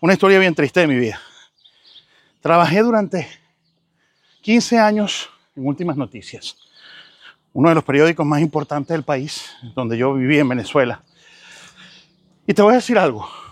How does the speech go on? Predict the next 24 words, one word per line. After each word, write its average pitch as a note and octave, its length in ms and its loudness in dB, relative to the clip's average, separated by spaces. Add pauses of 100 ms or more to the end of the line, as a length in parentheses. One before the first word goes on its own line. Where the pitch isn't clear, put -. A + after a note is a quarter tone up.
(1160)
les C3+ 140 0
agradezco D3+ 500 2
muchísimo D#3 580 -4
a C#3+ 80 -2
ellos D3+ 540 -8 (540)
todo F#3 260 2
lo F#3 80 2
que C#3+ 80 -10
hicieron C#3 260 -4
por B2+ 160 -8
mí. G#2 140 -12 (960)
Ahí C3 180 2
me D3+ 160 2
formé C3+ 320 0
como C#3+ 180 -2
periodista, C3+ 600 -4 (880)
eh, B2+ 300 -6
me C3+ 140 0
terminé B2+ 360 -2
de C#3+ 80 0
formar, C#3 440 -2 (800)
me B2+ 140 -4
terminé C3 500 0
de, C#3 360 0